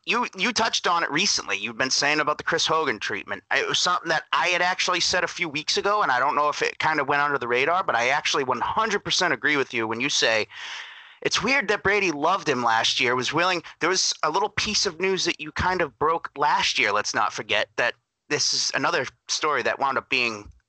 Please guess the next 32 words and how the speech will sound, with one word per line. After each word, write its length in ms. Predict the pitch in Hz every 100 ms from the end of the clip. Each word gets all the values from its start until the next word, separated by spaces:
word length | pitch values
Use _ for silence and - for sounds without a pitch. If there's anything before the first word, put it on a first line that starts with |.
| _ -
verif-, 400 | 135 143 - -
uh, 200 | 120 110 107 _ - -
is 120 | 120
verified 440 | 151 165 180 170
the 80 | 170
word? 260 | 165 175 170 _ -
Yeah, 140 | 202
I 60 | 233
think 140 | -
that's 200 | 107 -
the 60 | 110
right 180 | 123 -
word. 180 | - 117
It 140 | 175
ended 160 | 208 180
up 140 | 165
being 180 | 170 139
confirmed, 440 | 131 - 139 107 101
however. 320 | 104 92 80 _ -
And 240 | 123 113 - - - - -
that 120 | 180
was 120 | 202 -
Tom 240 | 247 302
Brady 200 | 247 220
was 120 | 165
going 220 | - 185 -
out 180 | 165 196
of 80 |
his 200 | 175 175 135
way 360 | 147 127 101 - - - - -
to 100 | 143
do 120 | 143